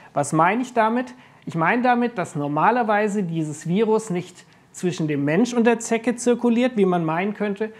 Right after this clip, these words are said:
sondern zwischen Nagetieren, die in Wäldern und Wiesen leben,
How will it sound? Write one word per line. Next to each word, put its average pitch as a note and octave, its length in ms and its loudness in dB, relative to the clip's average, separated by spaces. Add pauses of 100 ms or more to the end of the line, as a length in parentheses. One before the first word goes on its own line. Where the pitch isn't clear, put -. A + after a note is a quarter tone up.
(120)
sondern G#3 440 2
zwischen F#3 420 0
Nagetieren, G#3+ 800 2
die F3+ 140 0
in D3 160 -2
Wäldern G3 340 4
und C#3+ 240 -6
Wiesen F#3 340 2
leben, A3 440 0